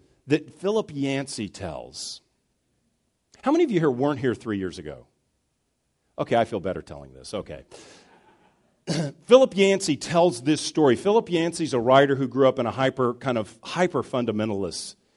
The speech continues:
uh, legalistic environment. And he grew up and was a part of an urban church in Chicago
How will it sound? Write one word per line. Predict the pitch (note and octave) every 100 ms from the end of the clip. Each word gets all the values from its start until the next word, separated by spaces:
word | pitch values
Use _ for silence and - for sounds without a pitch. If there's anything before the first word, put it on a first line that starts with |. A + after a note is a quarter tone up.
| _ _
uh, | G2+ G2+ A#2
legalistic | B2 A#2+ A2+ G#2 G#2 G2+
environment. | F2+ E2+ E2+ F2 F#2+ - _ _ _ _ -
And | C3 B2+
he | D3
grew | B2+ E3 D#3+
up | D#3 C3+
and | A#2+ A#2+ A#2
was | A#2 A2+ G#2+ -
a | A#2
part | - D3
of | B2+
an | A#2 A#2
urban | B2+ B2+ A#2+
church | - B2+ A#2 A2+
in |
Chicago | G2+ - A2 - A#2 A#2+ G2+ E2+